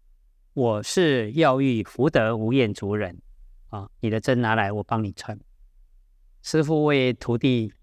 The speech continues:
穿针啊，啊。那阿那律比丘，哦，他看到佛光明迅-，迅利，而且他也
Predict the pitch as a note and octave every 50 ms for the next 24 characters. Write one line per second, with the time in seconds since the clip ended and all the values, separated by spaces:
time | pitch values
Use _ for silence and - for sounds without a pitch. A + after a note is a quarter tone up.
0 | _ _ _ - - B2+ A#2+ A#2+ - - A#2+ A2+ A#2 A2+ G#2+ A#2 - _ _ _
1 | A2+ G#2 G#2 - _ _ - _ - - - - - - _ _ - - _ _
2 | _ - _ - - - _ _ _ _ _ - - _ _ _ - _ _ -
3 | _ _ _ _ _ - - - _ - C#3+ C3+ C3 B2 A#2+ A2+ - - - -
4 | _ _ - D3 C#3+ D3 C#3 C#3 C#3 C#3+ C3 A2+ - A2+ G#2 - - C#3 C3 B2+
5 | C3 C3 C3 C3 - _ _ _ _ _ A#2+ G#2 G#2 G#2+ - C3 C3 B2+ B2 B2
6 | B2 - _ _ _ _ - - D#3 D#3 D#3 D#3 C#3 A#2 - - A2 G#2+ G#2+ A2+
7 | A#2 - _ - C#3+ C#3 C#3+ C#3+ D3 C#3+ A#2+ G2+ G2+ G#2 A2 A#2+ A#2+ - _ _
8 | _ _ _ _ _ _ _ - - D#3 B2+ A#2 A#2 A2 G#2 - - _ - -
9 | - D#3 B2 A#2+ B2 C3 C#3 A#2+ - - _ _ _ _ _ _ - - _ _
10 | _ _ _ _ _ _ - - - - - - _ - - - - _ _ -
11 | - - - - - _ _ _ - B2 C3 - A#2 A2 G#2+ G#2 G2+ - - -
12 | - - - - - - - - _ C#3+ C3+ C3 A#2 A2 G#2+ G2+ G2+ G2+ G2+ G2
13 | G2+